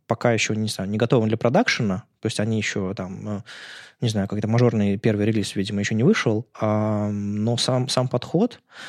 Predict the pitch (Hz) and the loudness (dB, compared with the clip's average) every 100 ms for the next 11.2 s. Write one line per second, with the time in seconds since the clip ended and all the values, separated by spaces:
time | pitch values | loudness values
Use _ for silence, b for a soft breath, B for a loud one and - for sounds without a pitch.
0 | B B B _ - 123 120 120 113 107 | B B B _ -6 0 4 6 6 2
1 | 104 _ _ _ - 131 107 - 101 98 | -2 _ _ _ 4 4 4 -2 -4 -4
2 | 113 107 110 107 107 92 - 107 104 - | -4 0 2 4 4 2 0 2 2 0
3 | 92 107 123 113 123 143 151 131 120 104 | -4 0 2 4 4 6 6 6 2 0
4 | 117 b b - 107 101 101 101 101 - | -2 b b -4 0 2 2 2 -2 -8
5 | _ _ - - 120 123 - 131 110 104 | _ _ -4 0 2 0 2 2 2 2
6 | 110 - 117 - - 101 110 113 123 113 | 2 4 2 2 -2 -2 0 2 2 0
7 | 92 - - 107 101 104 101 98 98 - | -2 -8 -6 -4 -2 0 0 -2 -4 -4
8 | 113 - 107 - 107 104 - 113 113 156 | -6 0 -2 0 -2 0 -2 -2 2 2
9 | 240 107 107 - 117 - 104 - 110 - | 4 0 -2 0 -2 0 -2 2 2 0
10 | - 104 104 - 98 98 107 104 98 92 | -8 -4 -4 -2 -2 -2 0 0 0 -2
11 | 95 | -6